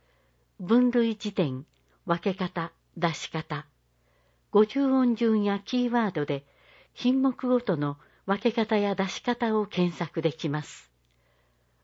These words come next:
ゴミカレンダー。登録した地区の家庭ゴミ収集日が一目でわかるカレンダーを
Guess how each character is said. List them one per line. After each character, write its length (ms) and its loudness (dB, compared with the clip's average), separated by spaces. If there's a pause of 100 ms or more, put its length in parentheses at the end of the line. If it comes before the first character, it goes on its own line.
ゴ 160 4
ミ 140 0
カ 180 0
レ 160 4
ン 140 -2
ダ 380 -4
ー。 40 -20 (840)
登 200 2
録 260 -2
し 120 -8
た 140 -2
地 180 -12
区 140 -2
の 160 -2 (320)
家 180 -2
庭 220 2
ゴ 140 2
ミ 120 4
収 240 0
集 320 2
日 140 -4
が 200 -6 (180)
一 260 0
目 120 4
で 140 2
わ 140 -2
か 160 -2
る 140 -4
カ 140 -6
レ 140 0
ン 120 0
ダ 240 -2
ー 20 -4
を 160 -8